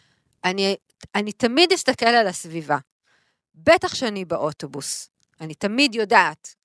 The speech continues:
כמה גברים יש, איפה הם יושבים, איך הם יושבים, ואיפה הנשים,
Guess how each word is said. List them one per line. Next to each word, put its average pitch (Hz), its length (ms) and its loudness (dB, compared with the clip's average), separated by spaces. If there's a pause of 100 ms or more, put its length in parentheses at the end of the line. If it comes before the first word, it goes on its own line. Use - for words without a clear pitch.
(100)
כמה 170 200 -2
גברים 165 460 -2
יש, 269 400 0 (420)
איפה 226 240 2
הם 165 80 -4
יושבים, 127 420 -12 (580)
איך 254 240 4
הם 185 100 -2
יושבים, 151 480 -8 (1200)
ואיפה 196 540 2
הנשים, 196 480 -2